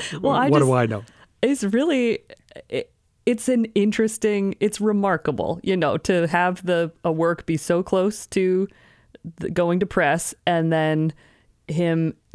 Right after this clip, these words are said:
Speaker 1: changing everything in the last few minutes. So yeah, I'm interested in hearing your evidence and your speculations.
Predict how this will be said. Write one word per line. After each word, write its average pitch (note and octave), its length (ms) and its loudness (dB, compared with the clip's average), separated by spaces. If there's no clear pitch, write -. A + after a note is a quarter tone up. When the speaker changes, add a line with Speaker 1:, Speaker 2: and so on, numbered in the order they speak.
Speaker 1:
changing F3 360 2
everything D3+ 440 -4
in D#3+ 160 -2
the D#3 60 0
last D3 300 0
few D3 160 0
minutes. C#3 320 -2
So E3 100 2
yeah, D#3 220 0
I'm F3+ 180 2
interested F3+ 300 -2
in E3 80 0
hearing E3 240 2
your E3 100 2
evidence C#3+ 520 0
and F3 320 0
your D#3 140 2
speculations. C3 920 -4